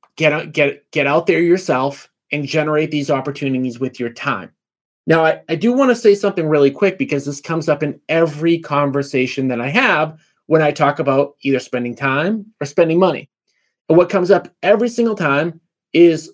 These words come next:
"Well, what if I just spent two hundred dollars a month? What if I spent three hundred dollars per month?" The analogy that I always give is it's like scratching a scratch ticket.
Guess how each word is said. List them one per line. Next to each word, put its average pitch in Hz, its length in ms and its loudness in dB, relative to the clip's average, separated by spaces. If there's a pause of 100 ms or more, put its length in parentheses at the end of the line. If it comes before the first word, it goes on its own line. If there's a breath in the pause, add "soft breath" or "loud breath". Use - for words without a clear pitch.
(120)
"Well, 175 180 2
what 214 180 4
if 240 140 2
I 214 140 4
just 160 260 -2
spent 127 380 -8 (420)
two 156 200 0
hundred 214 260 0
dollars 117 340 0
a 123 60 -10
month? - 260 -16 (160)
What 120 140 0
if 123 120 -6
I 170 80 -6
spent - 440 -6
three 247 220 0
hundred 160 200 2
dollars 107 300 -4
per 82 180 -12
month?" 76 240 -14 (420)
The 175 120 6
analogy 202 500 2
that 190 160 4
I 160 140 2
always 147 280 0
give 127 360 0 (260)
is 139 160 -6
it's 143 160 -8
like 147 160 0
scratching 156 520 -4
a 123 40 -10
scratch 127 400 -8
ticket. - 320 -14